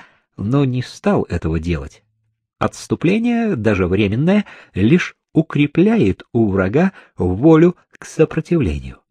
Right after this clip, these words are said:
Поэтому я бестрепетно принял удар, и еще неизвестно, что было ушиблено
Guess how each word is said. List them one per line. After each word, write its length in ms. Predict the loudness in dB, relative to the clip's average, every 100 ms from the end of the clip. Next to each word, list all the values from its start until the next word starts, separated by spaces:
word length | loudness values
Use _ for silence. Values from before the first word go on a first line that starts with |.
| _
Поэтому 480 | 2 4 2 2 4
я 280 | 6 4 4
бестрепетно 840 | 2 0 -2 2 2 2 0 0
принял 460 | 2 2 2 2 2
удар, 340 | 4 4 2 -4 _ _ _ 0
и 60 |
еще 460 | 0 0 -4 -2 -2
неизвестно, 1000 | 0 -2 0 0 2 0 -2 -2 0 -2
что 360 | -6 -6 -2
было 220 | 0 0 0
ушиблено 640 | -2 -2 -2 0 0 0